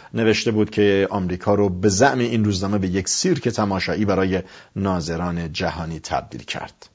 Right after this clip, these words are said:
خب می‌بینید که بسیاری از روزنامه‌های دسترسی با همین زمینه و مضمون سفارایی شده بودند. خراسان آن رو شرمساری جدید تاریخ آمریکا خوانده بود و کنگره رو پادگان نامیده بود.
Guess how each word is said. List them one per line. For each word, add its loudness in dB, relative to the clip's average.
خب 6
می‌بینید 4
که 8
بسیاری 6
از 4
روزنامه‌های 2
دسترسی 2
با 4
همین 2
زمینه 4
و 4
مضمون 0
سفارایی 2
شده 0
بودند. 2
خراسان 2
آن 4
رو 8
شرمساری 4
جدید 2
تاریخ 0
آمریکا 0
خوانده 0
بود 2
و 4
کنگره 0
رو 4
پادگان 4
نامیده 6
بود. 6